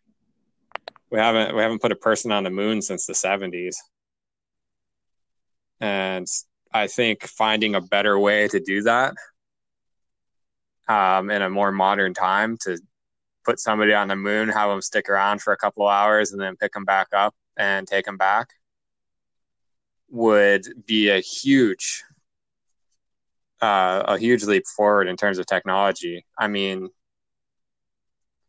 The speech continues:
with the moon, the moon's pretty close, so we could use this to monitor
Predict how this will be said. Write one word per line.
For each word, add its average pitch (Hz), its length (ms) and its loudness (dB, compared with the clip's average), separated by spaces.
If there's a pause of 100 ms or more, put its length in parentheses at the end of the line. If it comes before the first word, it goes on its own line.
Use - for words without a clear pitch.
(160)
with 113 240 4
the 110 80 0
moon, 139 320 4
the 113 60 2
moon's 127 260 2
pretty 113 220 2
close, 104 640 0
so 101 420 4
we 104 120 2
could 101 460 2
use 110 300 -2
this 104 220 2
to 104 80 -4
monitor 98 720 0